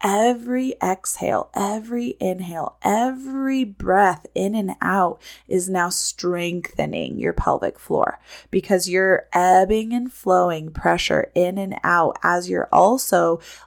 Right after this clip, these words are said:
lifting heavy weight, whether it's with your arms or your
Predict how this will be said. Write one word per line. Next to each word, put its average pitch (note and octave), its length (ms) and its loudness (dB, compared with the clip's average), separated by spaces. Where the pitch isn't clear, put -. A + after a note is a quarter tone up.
lifting F#3 560 -2
heavy F#3 360 -4
weight, F3+ 480 2
whether E3 240 2
it's D#3+ 140 -4
with - 120 -4
your - 200 -6
arms F#3+ 560 -2
or D#3+ 100 -4
your D3 200 -4